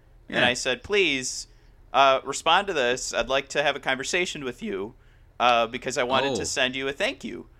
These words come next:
Speaker 1: And it's
Speaker 2: Ooh,
Speaker 1: not
Speaker 2: you're putting on, uh, daddy pants, huh? Hey, you
Speaker 1: Oh.
Speaker 2: got something to say? Oh, here's an email. Huh?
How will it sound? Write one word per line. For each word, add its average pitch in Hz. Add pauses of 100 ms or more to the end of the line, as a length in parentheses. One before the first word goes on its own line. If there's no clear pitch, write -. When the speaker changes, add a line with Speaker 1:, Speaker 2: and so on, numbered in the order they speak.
(240)
Speaker 1:
And 151
it's 175
Speaker 2:
Ooh, -
Speaker 1:
not 208
Speaker 2:
you're 180
putting 156
on, 151
uh, 123
daddy 131
pants, 98
huh? 120 (1000)
Hey, 151
you -
Speaker 1:
Oh. -
Speaker 2:
got 180
something 180
to 156
say? 180 (140)
Oh, 185
here's 185
an 185
email. 160 (100)
Huh? 226